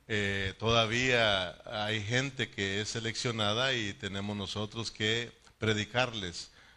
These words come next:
Nosotros no sabemos quién es seleccionada, nosotros no sabemos quién es predestinada. Si Dios les hubiera puesto una marca a todas las personas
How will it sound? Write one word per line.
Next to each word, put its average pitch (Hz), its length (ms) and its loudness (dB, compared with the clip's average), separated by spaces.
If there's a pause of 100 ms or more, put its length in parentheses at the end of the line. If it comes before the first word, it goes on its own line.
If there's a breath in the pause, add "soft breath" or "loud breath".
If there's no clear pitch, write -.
(120)
Nosotros 135 460 2
no 147 100 0
sabemos 135 480 -2
quién 120 300 -4
es 123 140 -4
seleccionada, 101 840 -6 (340 loud breath)
nosotros 123 400 -4
no 131 140 -2
sabemos 120 400 -4
quién 120 160 -4
es 117 140 -6
predestinada. 104 840 -2 (720 loud breath)
Si 120 720 0
Dios 143 600 -2
les 120 260 0
hubiera 131 320 2
puesto 139 260 -2
una 131 160 0
marca 123 300 0
a 107 80 -6
todas 123 180 0
las 123 140 0
personas 113 720 -4